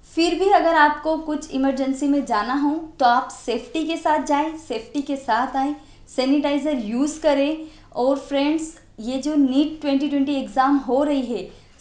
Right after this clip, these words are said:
सारे students की responsibility है कि वो अपना personally अपना responsibility ले। एनटीए तो बहुत अच्छी अपनी programming कर रही है और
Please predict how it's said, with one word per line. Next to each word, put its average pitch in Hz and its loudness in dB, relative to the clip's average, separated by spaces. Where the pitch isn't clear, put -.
सारे 277 4
students 285 -2
की 311 0
responsibility 294 -2
है 330 -2
कि 339 -4
वो 349 0
अपना 370 0
personally 349 2
अपना 254 0
responsibility 285 0
ले। 302 0
एनटीए 269 -2
तो 311 -2
बहुत 254 -2
अच्छी 294 0
अपनी 262 2
programming 262 2
कर 269 2
रही 294 2
है 302 0
और 247 -2